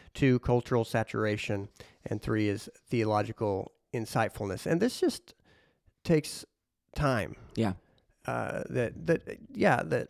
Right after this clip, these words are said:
Speaker 1: often there are artifacts, the statues. You should, you should consider statues.
Speaker 2: Yeah.
Speaker 1: Uh, because we, that we don't make those just for no reason. It takes
Speaker 2: They're
Speaker 1: time. It takes money.
Speaker 2: Oh, yeah. They're put there for a reason.
Speaker 1: Right.
Speaker 2: Yeah.
Speaker 1: And that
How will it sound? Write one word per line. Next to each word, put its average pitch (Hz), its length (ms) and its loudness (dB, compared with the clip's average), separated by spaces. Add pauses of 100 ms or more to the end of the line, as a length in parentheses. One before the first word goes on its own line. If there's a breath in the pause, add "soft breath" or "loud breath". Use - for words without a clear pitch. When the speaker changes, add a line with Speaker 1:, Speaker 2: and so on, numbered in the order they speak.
Speaker 1:
often 175 340 4
there 131 160 8
are 139 240 8
artifacts, 123 500 0
the - 120 -8
statues. 123 520 4
You 135 60 -2 (140)
should, 165 300 -4
you 254 60 4
should - 300 4
consider 220 400 12
statues. - 580 2 (140)
Speaker 2:
Yeah. 160 180 4 (200)
Speaker 1:
Uh, 113 400 6
because 117 440 4
we, 127 200 4
that 131 160 2
we 151 80 6
don't 180 120 12
make 175 200 8
those 120 260 8
just 135 200 4
for 127 120 6
no 123 100 10
reason. 120 320 8
It 104 80 -6
takes 151 200 6
Speaker 2:
They're 139 80 10
Speaker 1:
time. 151 200 12
It 139 60 8
takes 147 220 10
money. 139 480 12
Speaker 2:
Oh, 160 100 6
yeah. 190 240 6
They're 160 140 8
put 220 160 2
there 202 80 4
for 175 160 4
a - 20 6
reason. 190 260 2
Speaker 1:
Right. - 200 6 (320)
Speaker 2:
Yeah. 117 180 -2 (600)
Speaker 1:
And 113 260 2
that 123 440 -2